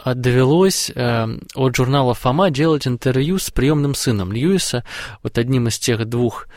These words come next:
э, если я не ошибаюсь, сыновей его супруги Джой,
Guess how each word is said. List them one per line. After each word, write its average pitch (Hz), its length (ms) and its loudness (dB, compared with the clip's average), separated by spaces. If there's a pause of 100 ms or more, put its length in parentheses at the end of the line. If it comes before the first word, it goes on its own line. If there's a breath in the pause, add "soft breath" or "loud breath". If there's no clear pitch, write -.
(300 loud breath)
э, 113 140 -4
если 110 220 -2
я 110 40 0
не 113 80 -2
ошибаюсь, 113 400 0
сыновей 117 640 0 (320 loud breath)
его 113 240 -2
супруги 117 400 -2
Джой, 180 400 0